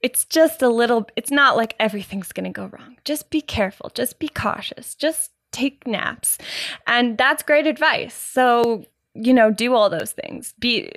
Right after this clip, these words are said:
be cautious and take naps, but also be aware of confirmation bias. And if you, uh, don't know about confirmation bias, it's just,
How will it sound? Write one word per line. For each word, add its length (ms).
be 120
cautious 480
and 140
take 260
naps, 380
but 100
also 460
be 180
aware 640
of 140
confirmation 760
bias. 500
And 180
if 160
you, 340
uh, 240
don't 220
know 180
about 240
confirmation 600
bias, 480
it's 220
just, 420